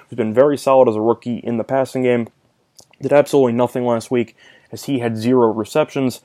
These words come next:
and he was completely shut out by Arizona's secondary. However, uh, tight end Jacob Hollister was pretty solid last week as he had five receptions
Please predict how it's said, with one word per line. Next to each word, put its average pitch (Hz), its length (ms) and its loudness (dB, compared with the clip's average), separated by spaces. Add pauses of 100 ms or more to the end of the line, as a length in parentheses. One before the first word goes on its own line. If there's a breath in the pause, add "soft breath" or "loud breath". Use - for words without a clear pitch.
(240 soft breath)
and 113 100 -10
he 120 80 -2
was 120 140 -2
completely 117 560 -2
shut 110 300 0
out 107 240 2
by 107 240 -2
Arizona's 107 640 -6
secondary. 107 520 -6 (300 soft breath)
However, 175 500 4
uh, 131 160 2
tight 160 240 0
end 147 180 -4
Jacob 135 260 0
Hollister 139 460 0
was 131 120 -2
pretty 135 220 -4
solid 127 320 4
last 123 260 0
week 123 140 -2
as 110 120 -8
he 123 60 -4
had 117 120 -4
five 117 220 2
receptions 110 540 -6